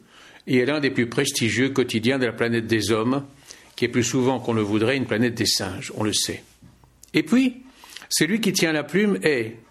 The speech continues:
même si l'on ne s'en est pas assez aperçu jusqu'ici,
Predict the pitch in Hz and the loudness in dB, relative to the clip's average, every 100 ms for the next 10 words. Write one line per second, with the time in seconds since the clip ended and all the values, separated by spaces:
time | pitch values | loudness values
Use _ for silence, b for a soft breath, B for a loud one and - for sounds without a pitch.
0 | - 170 220 208 - 156 143 139 123 117 | -2 2 2 2 2 2 2 0 0 0
1 | 117 208 180 160 - 139 139 123 131 117 | 0 0 2 2 0 0 -2 -2 -2 -2
2 | - 107 - 127 135 | -2 -2 0 0 -2